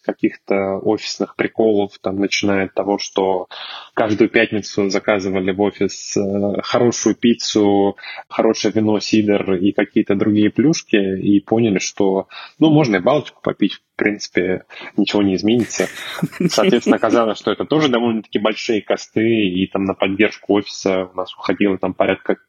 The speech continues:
четырёхста пятидесяти тысяч рублей, ну, просто, ну, на какие-то внутренние расходы, уборки, внутренние мероприятия и так далее. И сотрудники были такой последней ступенькой,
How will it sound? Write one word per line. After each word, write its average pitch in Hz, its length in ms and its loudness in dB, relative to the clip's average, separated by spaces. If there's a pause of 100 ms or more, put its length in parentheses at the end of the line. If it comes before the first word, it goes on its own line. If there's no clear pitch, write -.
(120)
четырёхста - 460 -2
пятидесяти 104 500 -2
тысяч - 320 -4
рублей, 120 320 4
ну, 107 120 -4
просто, - 300 -4
ну, 92 200 -2
на 98 80 -2
какие-то - 360 0
внутренние 95 440 0
расходы, 101 720 0
уборки, 95 1200 0
внутренние 101 560 2
мероприятия 95 800 0
и - 20 -6
так 92 220 -2
далее. 90 500 0 (420)
И 120 260 4
сотрудники 110 880 2
были 107 260 2
такой - 240 -4
последней 110 480 2
ступенькой, 104 1160 -2